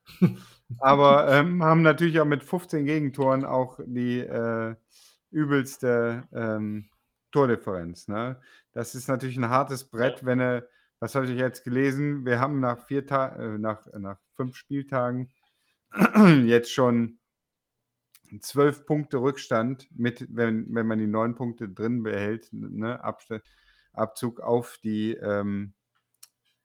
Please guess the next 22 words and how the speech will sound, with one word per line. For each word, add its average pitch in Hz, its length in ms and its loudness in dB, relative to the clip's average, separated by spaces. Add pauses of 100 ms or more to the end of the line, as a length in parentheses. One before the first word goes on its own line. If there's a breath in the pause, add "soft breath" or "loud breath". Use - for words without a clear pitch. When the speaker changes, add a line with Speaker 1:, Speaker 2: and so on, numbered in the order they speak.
(120)
Speaker 1:
aufs 113 300 -10
rettende 131 300 -2
Ufer. 117 400 -6 (240)
Speaker 2:
Ja. 139 180 -4 (400)
Speaker 1:
Das 101 220 -10
ist 110 140 -18
natürlich 113 380 -8
ein 107 380 -6 (400 soft breath)
Brett. 123 340 0
Und 117 280 -4
wenn 120 140 2
du 120 100 -2
dann 120 240 2
auch 131 120 2
noch 127 140 2
die 120 140 -6
schlechteste 131 580 -6
Tordifferenz 131 680 -4
hast, 131 240 -6 (460 soft breath)
bist 131 200 -6
du 147 40 -4
natürlich 143 720 -2